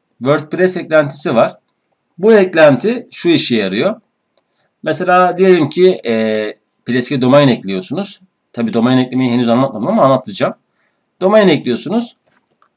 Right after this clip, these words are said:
Plesk üzerinden hiç uğraşmadan WordPress'i tek tıkla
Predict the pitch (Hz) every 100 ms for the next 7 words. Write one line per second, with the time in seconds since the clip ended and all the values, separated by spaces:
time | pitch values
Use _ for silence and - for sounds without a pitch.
0 | _ - 185 226 208 147 139 117 127 226
1 | - _ _ _ _ 190 185 175 190 185
2 | 117 156 247 - _ 135 180 185 175 131
3 | 185 180 196 190 - 139 180 247 233